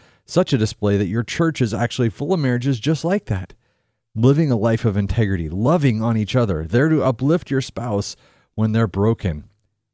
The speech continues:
rather than standing back and, and condemning them. How many times have you seen that in the halls of our churches? Do this as a couple in the public forum of a church and be leaders in that church who do the same thing.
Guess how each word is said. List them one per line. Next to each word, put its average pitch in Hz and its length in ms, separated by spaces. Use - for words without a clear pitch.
rather 104 220
than 101 260
standing 123 440
back 113 300
and, 95 240
and 101 160
condemning 110 480
them. 82 140
How 82 140
many 143 140
times 135 320
have 113 100
you 113 80
seen 123 280
that 120 180
in 98 60
the 87 80
halls 90 280
of 92 60
our 85 140
churches? 85 600
Do 139 200
this 147 280
as 113 140
a 113 60
couple 101 460
in 104 120
the 104 80
public 143 440
forum 120 280
of 95 120
a 92 40
church - 520
and 95 140
be 101 140
leaders 101 840
in 92 100
that 90 160
church 90 300
who 92 80
do 90 140
the 85 80
same 92 280
thing. 76 380